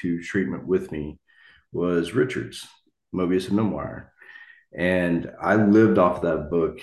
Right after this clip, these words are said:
Uh, you have no idea, Richard, what that book did for me during treatment.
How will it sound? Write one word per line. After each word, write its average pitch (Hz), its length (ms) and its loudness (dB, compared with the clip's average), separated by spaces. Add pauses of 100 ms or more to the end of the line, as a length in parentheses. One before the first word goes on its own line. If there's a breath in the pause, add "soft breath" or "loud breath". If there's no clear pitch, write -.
(160)
Uh, 82 40 -2
you 90 240 4
have 95 180 4
no 98 240 8
idea, 92 320 6
Richard, 85 420 0
what 87 200 -2
that 85 260 -4
book 92 340 0
did 95 240 2
for - 120 -12
me 85 240 -2
during 80 260 -4
treatment. 101 520 -2